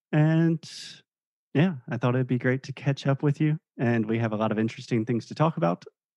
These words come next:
especially with remote work, working from home, something that everyone's thinking about nowadays. But before we dive into that, João,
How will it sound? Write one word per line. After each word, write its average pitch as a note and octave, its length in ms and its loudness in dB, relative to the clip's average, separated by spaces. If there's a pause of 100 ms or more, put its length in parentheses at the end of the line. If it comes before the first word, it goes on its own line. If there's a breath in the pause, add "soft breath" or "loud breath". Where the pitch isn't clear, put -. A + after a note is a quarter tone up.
(160)
especially A#2+ 760 -2 (160)
with G#2 480 0 (520)
remote G#2 480 0
work, C3+ 360 0 (160)
working A2 320 -4
from F2+ 180 -10
home, B2+ 480 0 (480 soft breath)
something G2+ 460 -6
that F2 260 -6
everyone's F2+ 420 -4
thinking A2 340 2
about A2+ 260 4
nowadays. A2+ 680 0 (920 soft breath)
But B2 200 4
before C#3+ 340 6
we C#3 120 4
dive A#2+ 260 4
into B2 240 0
that, A#2+ 240 0 (100)
João, B2 400 -2